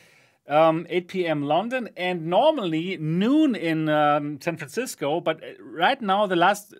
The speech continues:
last week and this week, it's, it's one P M. But ne-, starting from next week, here in Europe, we're also doing the time savings thing. So we're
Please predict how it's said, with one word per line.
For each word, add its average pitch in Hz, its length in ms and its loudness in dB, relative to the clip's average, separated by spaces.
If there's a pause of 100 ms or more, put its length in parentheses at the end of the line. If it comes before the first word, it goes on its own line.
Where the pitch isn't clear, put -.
(280)
last 175 260 0
week 208 160 -10
and 156 100 -6
this 202 180 -8
week, 160 100 -6
it's, 147 160 -14
it's 117 160 -16
one 196 240 -6
P 131 240 -6
M. 147 420 -8
But 151 340 -6
ne-, 180 220 -6
starting 190 240 -4
from 165 160 -4
next 220 300 -6
week, 180 260 -4 (180)
here 196 220 -2
in 165 80 -4
Europe, 175 280 0
we're 151 100 -4
also 180 320 -6
doing 170 320 -4
the 156 80 -6
time 160 260 -4
savings 156 380 -8
thing. 147 260 -10
So 135 180 -8
we're 135 260 -6